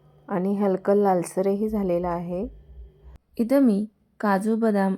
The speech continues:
आणि मनुके घेतलेले आहेत. तर ड्रायफ्रूट तुमच्या आवडीनुसार कोणतेही घेऊ शकता. आता आपण हे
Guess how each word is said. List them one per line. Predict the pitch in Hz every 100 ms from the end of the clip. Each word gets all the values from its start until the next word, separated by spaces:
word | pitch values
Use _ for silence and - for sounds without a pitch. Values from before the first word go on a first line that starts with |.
| - -
आणि | 190 190
मनुके | 226 226 196 190 220
घेतलेले | 208 208 180 180
आहेत. | 180 196 180 233 _ _ _ _ _ _ _ _ _ _ _ _ _ _ _ _ 214
तर | 214
ड्रायफ्रूट | 208 208 196 214 220
तुमच्या | 226 208 208
आवडीनुसार | 190 196 202 208
कोणतेही | 208 208 175 185
घेऊ | 190
शकता. | 185 185 170 196 226 - _ _ _ _ _ _
आता | 196 190
आपण | 220 214 214
हे | 220 233